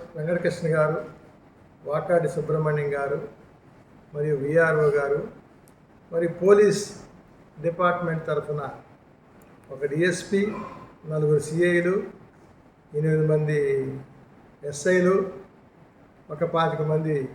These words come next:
కానిస్టేబుల్స్, డ్రగ్ ఇన్స్‌పెక్టర్స్, మొత్తం వారితో డ్రగ్ ఇన్స్‌పెక్టర్ బృందం ఒక పదిహేను మంది ఒక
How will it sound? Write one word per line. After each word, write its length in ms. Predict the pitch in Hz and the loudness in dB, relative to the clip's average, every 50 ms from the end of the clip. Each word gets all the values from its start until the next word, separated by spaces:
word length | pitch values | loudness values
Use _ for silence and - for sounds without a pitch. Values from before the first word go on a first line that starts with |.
| - 147 | -10 -8
కానిస్టేబుల్స్, 760 | 147 156 170 175 - - - 175 165 165 165 160 165 - 175 180 180 - - - - - - - - - - - - - - _ _ _ _ _ _ _ - _ - _ _ - - - - - - _ - - | -6 -4 -4 -4 -4 0 0 2 2 2 0 -2 -2 -2 -2 -2 -2 -4 -8 -18 -20 -20 -20 -20 -20 -20 -20 -20 -20 -20 -20 _ _ _ _ _ _ _ -20 _ -20 _ _ -20 -20 -20 -20 -20 -20 _ -20 -4
డ్రగ్ 300 | 156 170 175 175 170 185 190 | 0 2 2 4 6 6 6
ఇన్స్‌పెక్టర్స్, 680 | 185 - - - 185 170 - - 175 160 - - 180 165 147 135 131 - - - - - - _ - - - - - - _ _ _ - _ _ - - - - - - - - _ - | 6 4 4 4 2 2 4 4 2 2 2 0 2 2 2 2 0 -2 -8 -12 -16 -20 -20 _ -20 -20 -20 -20 -20 -20 _ _ _ -20 _ _ -20 -20 -20 -20 -20 -20 -20 -20 _ -8
మొత్తం 360 | 165 165 170 165 - - 185 170 | -4 -4 -4 -2 -2 0 0 2
వారితో 360 | 160 160 165 165 160 175 175 156 147 147 | 4 4 2 2 2 0 -2 -2 -2 -2
డ్రగ్ 220 | - - 165 196 | -2 0 2 2
ఇన్స్‌పెక్టర్ 380 | 190 - - 202 180 180 160 147 | 2 2 0 0 -2 -2 0 0
బృందం 320 | 151 160 165 160 165 160 | 0 0 2 0 2 2
ఒక 160 | 156 - - 151 143 135 135 135 - - - - | 0 0 0 0 0 0 -2 -4 -8 -12 -10 -6
పదిహేను 340 | 143 143 147 147 156 156 160 | -4 -2 0 2 2 2 2
మంది 320 | 160 165 156 156 160 175 202 - - - - - - - _ _ _ _ _ - - - - - - _ _ _ _ _ _ - - - - - - | 2 2 2 0 0 0 -2 -4 -6 -12 -18 -20 -20 -20 _ _ _ _ _ -20 -20 -20 -20 -20 -20 _ _ _ _ _ _ -20 -20 -20 -20 -16 -14
ఒక 220 | 151 - 175 165 | -6 -2 0 0